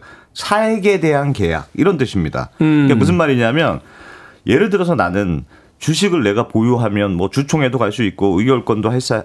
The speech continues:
Speaker 1: 행사할 수 있고 뭐 많이 사면 대주주도 될 수 있고 그런 거잖아요.
Speaker 2: 그렇죠.
Speaker 1: 난 그런 거에 진짜 관심이 전혀 없어. 나는 그냥 오로지 주가가 올라가느냐 내려가느냐 이것만 관심 있다, 이렇게 쳐봐요. 사실 뭐 <laughs> 대부분 많은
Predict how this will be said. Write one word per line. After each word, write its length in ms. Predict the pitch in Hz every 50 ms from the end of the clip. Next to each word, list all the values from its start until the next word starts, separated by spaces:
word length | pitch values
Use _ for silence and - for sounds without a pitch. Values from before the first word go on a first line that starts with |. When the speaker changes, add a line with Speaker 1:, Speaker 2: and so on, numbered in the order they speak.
| - - -
Speaker 1:
행사할 260 | 151 143 - 143 123
수 120 | 110 - 98
있고 200 | 85 - - 107
뭐 200 | 104 107 113 110 -
많이 260 | - - - 147 156
사면 220 | 139 143 139 147 139
대주주도 480 | 123 117 117 123 123 120 127 123 131
될 180 | 127 - 101 95
수 120 | 95 -
있고 180 | 98 87 - 101
그런 200 | - 160 196 190
거잖아요. 420 | 165 147 107 101 87 92 123 226 - -
Speaker 2:
그렇죠. 480 | - - 165 - - - - 107 95 -
Speaker 1:
난 120 | 190 247 -
그런 180 | - 214 220
거에 100 | 226 226
진짜 320 | 226 - 117 123 - - 202
관심이 400 | - - 113 127 123 165 170 160
전혀 260 | - 92 107 143 180
없어. 540 | 151 - - - - 85 76 73 82 78 67 - - -
나는 480 | - 98 117 143 165 180 190 220 226 - - - - - - - - -
그냥 160 | 156 165 160 -
오로지 420 | 170 202 226 233 240 240 196 226
주가가 460 | 196 - 156 143 - 175 165 165 180 -
올라가느냐 640 | 175 208 226 220 220 202 202 196 196 190 185 185 165
내려가느냐 680 | 120 95 87 87 80 87 82 78 78 76 87 90 85 85 - - _ - - -
이것만 420 | - 202 202 254 226 220 214 214 190
관심 360 | - 113 90 90 101 104 90
있다, 140 | 80 - 92
이렇게 200 | 156 - 175 196
쳐봐요. 380 | - - - - 80 64 58 -
사실 280 | - - 175 175 175 180
뭐 180 | 151 139 139 127 143
<laughs> 140 | 117 - -
대부분 400 | - 117 113 - 135 123 127 117
많은 320 | 101 85 92 101 98 98